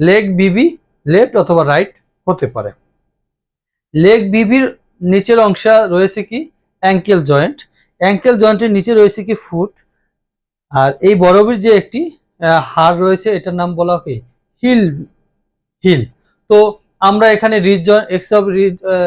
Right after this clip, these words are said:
অ্যাঙ্কেল জয়েন্ট করতে পারি, X-ray of ফুট বিবি করতে পারি। আর যদি শুধু হিলকে আমরা আইডেন্টিফাই করতে পারি,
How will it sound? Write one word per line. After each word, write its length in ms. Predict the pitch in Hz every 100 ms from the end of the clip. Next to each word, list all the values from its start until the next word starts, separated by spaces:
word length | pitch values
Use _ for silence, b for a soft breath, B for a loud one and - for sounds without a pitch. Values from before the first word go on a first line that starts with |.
| 165 160 - -
অ্যাঙ্কেল 380 | 175 160 175
জয়েন্ট 220 | 160 170 160
করতে 260 | 170 -
পারি, 340 | 151 151 170 214 _ _ _ -
X-ray 320 | 175 - 196
of 60 | 185
ফুট 280 | 190 202 185
বিবি 340 | 156 175 175
করতে 320 | 170 160 180
পারি। 340 | 156 156 180 226 _ _ _ _
আর 200 | 147 147
যদি 280 | 147 185 202
শুধু 240 | 220 208
হিলকে 680 | 190 123 160 190 240 226 247
আমরা 200 | 185 165
আইডেন্টিফাই 480 | 156 175 - 185 196
করতে 320 | 190 151 208
পারি, 340 | - 160 220